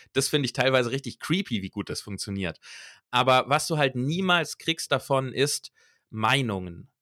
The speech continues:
oder Empfindungen. Und gerade für Affiliates, wo ich jetzt mal behaupten würde, dass das jetzt aktuell so in erster Linie die Leute sind, die damit experimentieren, überwiegend, ist es schwierig, glaube ich, damit Content zu produzieren, der richtig gut ist und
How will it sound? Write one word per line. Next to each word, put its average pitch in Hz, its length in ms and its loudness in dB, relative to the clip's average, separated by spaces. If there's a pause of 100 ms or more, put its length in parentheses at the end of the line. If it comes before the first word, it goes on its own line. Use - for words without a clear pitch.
(480)
oder 120 420 6
Empfindungen. 113 880 0 (320)
Und 113 540 0 (120)
gerade 117 460 2
für 143 600 2 (100)
Affiliates, 185 840 0
wo 143 80 0
ich 147 80 -2
jetzt 143 160 -2
mal 131 100 -2
behaupten 131 400 0
würde, 143 200 2
dass 117 260 -2
das 131 260 0
jetzt - 220 -4
aktuell 127 600 2
so 143 300 0
in 120 180 -2
erster 143 380 -2
Linie 147 220 -2
die 131 80 -4
Leute 127 320 2
sind, 123 180 -6
die 113 60 -8
damit 120 260 0
experimentieren, 113 960 -4
überwiegend, 170 640 0 (120)
ist 151 180 4
es 156 160 2
schwierig, 165 840 0
glaube 131 360 6
ich, 131 120 -2
damit 123 300 0
Content 123 360 0
zu 117 100 -8
produzieren, 113 440 0
der 110 100 2
richtig 113 300 -6
gut 143 200 -4
ist 156 300 0
und 117 520 0